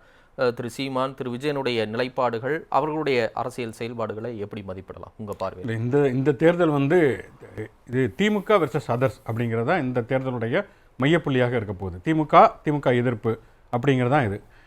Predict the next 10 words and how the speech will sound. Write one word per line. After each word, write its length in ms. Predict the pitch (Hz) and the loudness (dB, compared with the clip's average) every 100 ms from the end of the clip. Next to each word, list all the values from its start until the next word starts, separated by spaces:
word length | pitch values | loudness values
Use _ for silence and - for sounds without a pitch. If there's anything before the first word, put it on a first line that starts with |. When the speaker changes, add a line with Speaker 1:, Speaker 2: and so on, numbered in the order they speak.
| _ | _
Speaker 2:
ஆனா 140 | - 202 | 4 6
என்னன்னா 480 | 180 202 226 233 | 8 8 8 6
வந்து, 540 | 202 151 208 220 170 127 | 6 4 6 6 4 2
தி 140 | 214 | 2
மு 160 | 226 214 | 4 4
க 360 | 214 208 220 - - | 10 12 12 8 0
தான் 120 | 165 214 | 4 4
இன்னைக்கு 240 | 196 165 | 6 10
ஆளுங்கட்சி 420 | 160 170 156 131 | 10 10 6 4
அப்படிங்கிறப்ப, 580 | 147 135 127 110 - 233 | 0 0 -2 2 2 2